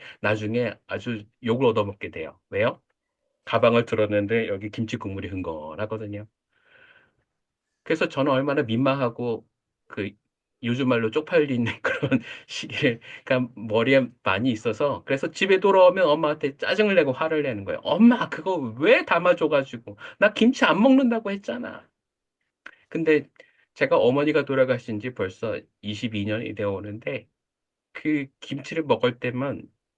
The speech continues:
제 죄가 생각이 나요. "아유, 내가 그때 화내지 말걸. 내게 시간이 그렇게 없는 줄 몰라서." 여러분, 우리의 삶에서도요,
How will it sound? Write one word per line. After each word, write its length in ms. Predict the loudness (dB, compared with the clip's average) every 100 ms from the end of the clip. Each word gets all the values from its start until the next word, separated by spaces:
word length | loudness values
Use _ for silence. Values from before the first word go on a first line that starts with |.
| _ _ _
제 200 | -2 -2
죄가 440 | 0 -2 -2 -2 -4
생각이 400 | -6 -8 -8 -12
나요. 140 | -18 -20 _ _ _ _ _ _ _ _ _ _ _ _
"아유, 220 | -4 -2
내가 260 | -2 -2 -4
그때 240 | -12 -8 -6
화내지 420 | -4 -4 -6 -8
말걸. 480 | -10 -14 -16 -18 -20 _ _ _ _ -4
내게 260 | 0 0
시간이 500 | -2 -2 -2 -2 -4
그렇게 320 | -8 -6 -4
없는 300 | -2 -2 -4
줄 140 | -8 -8
몰라서." 640 | -6 -6 -6 -10 -12 -18 _ _ _ _ _ _ _ _ _ _ _
여러분, 300 | 2 4 2
우리의 280 | 0 2 0
삶에서도요, 880 | 0 0 0 0 -2 -2 -4 -4 -10